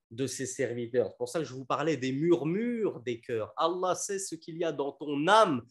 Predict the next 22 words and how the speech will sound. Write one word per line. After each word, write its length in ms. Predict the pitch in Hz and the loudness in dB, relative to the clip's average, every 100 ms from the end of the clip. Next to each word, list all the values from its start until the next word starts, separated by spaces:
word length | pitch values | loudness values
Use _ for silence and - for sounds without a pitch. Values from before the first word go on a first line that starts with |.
| _ _ - | _ _ -2
quand 200 | 196 180 | 4 6
bien 320 | 147 180 175 | 8 8 10
même 500 | 175 190 247 226 147 | 8 8 8 6 0
tu 160 | - 170 | -2 0
ne 80 | |
l'aurais 280 | 160 151 156 | 2 2 0
pas 280 | - 180 180 | 0 0 0
extériorisé 840 | 160 - - 139 139 135 135 127 143 | -2 -8 -6 -4 0 0 -2 -8 -10
par 240 | 131 - | -12 -10
ta 140 | 120 127 | -6 0
langue, 300 | 127 107 95 _ _ _ _ | 0 -2 -8 _ _ _ _
tu 120 | 143 | -4
ne 60 | 139 | 0
l'aurais 240 | 131 135 | 0 2
pas 120 | 135 | 2
affiché. 560 | 123 - 117 - - - _ _ _ - | 0 -2 -10 -6 -6 -8 _ _ _ 4
مطلعا 720 | 170 185 - 214 196 165 190 | 4 4 2 4 4 4 2
على 280 | 131 147 156 - | 0 0 0 -2
أسرارهم 920 | - - 143 165 156 143 143 147 131 | -6 -4 0 2 2 0 -2 -2 -2
وعلانياتهم. 1080 | 113 123 139 135 127 120 113 120 113 104 87 _ _ _ _ | -2 -2 -2 -2 -2 -4 -6 -10 -10 -10 -14 _ _ _ _
Ce 200 | - 190 | -4 -2
Seigneur-là, 960 | 180 190 185 185 151 160 190 190 - | 0 2 4 4 2 2 2 2 -2